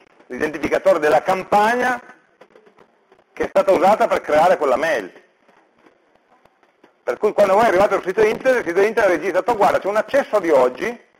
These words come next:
ma questo accesso non è uno che ha scritto il nome su Google e non è uno che ha letto il nome sulla,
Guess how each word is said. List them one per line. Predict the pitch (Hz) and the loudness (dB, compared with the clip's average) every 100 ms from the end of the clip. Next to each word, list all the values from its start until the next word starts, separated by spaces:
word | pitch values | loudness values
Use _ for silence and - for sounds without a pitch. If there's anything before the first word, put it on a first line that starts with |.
| _ _ - _ - | _ _ -20 _ -14
ma | - | -10
questo | 214 240 | -6 -4
accesso | 330 233 | -4 -2
non | 202 233 | 0 2
è | 240 | 2
uno | 185 170 147 | 2 0 0
che | 151 | -2
ha | |
scritto | - 170 - | -4 -4 -2
il | |
nome | 151 160 | -4 -4
su | 139 120 | -8 -6
Google | 151 214 175 190 160 | -2 0 2 4 4
e | |
non | 156 190 | 0 2
è | 208 | 2
uno | 180 175 | 2 0
che | 165 | 2
ha | 151 135 120 - - _ | 4 4 2 -4 -20 _
letto | - 147 170 - 160 | 0 0 0 0 0
il | |
nome | 143 151 165 165 - | 4 4 4 0 -2
sulla, | 151 139 131 120 110 - | -4 2 4 4 2 -2